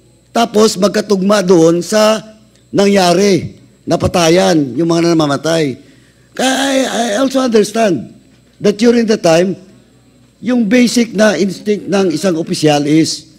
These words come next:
promotion, of course, some perks, or else, or else, i-assign ka dun sa malalayo, or worst is,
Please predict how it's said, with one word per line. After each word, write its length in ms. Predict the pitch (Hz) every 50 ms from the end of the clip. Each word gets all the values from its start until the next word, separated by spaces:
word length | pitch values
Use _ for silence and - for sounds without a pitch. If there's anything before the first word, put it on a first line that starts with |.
| _ _ _ _ _
promotion, 800 | - - 160 151 156 151 147 139 - 151 156 190 226 240 220 - - - - _ _ _ _ _ _ _ _ _ _ _ _ _ _ _ _ _ -
of 80 | 165 147 113 -
course, 240 | 190 214 220 - -
some 260 | 156 139 135 131 -
perks, 600 | - 151 175 220 233 - - - - - - _ _ _ _ _ _ -
or 200 | 233 240 214 190
else, 480 | 202 196 190 196 185 - - - - - - - _ _ _ _ _ _ _ _ _
or 200 | - 240 254 240
else, 520 | 220 202 190 196 196 196 - - - - - - - - - _ _ _ _ _ _ _
i-assign 480 | - 254 254 214 - 277 262 262 254
ka 160 | 240 262 262 220
dun 160 | 226 262 226
sa 80 | 254
malalayo, 720 | 233 247 247 247 247 240 240 240 226 190 190 202 - - - - - - _ -
or 400 | 220 247 247 220 180 120 - - - - _ _ _ _ _ _ _ _ - - _
worst 360 | - 160 208 214 208 - -
is, 480 | - 180 180 185 180 - - - - -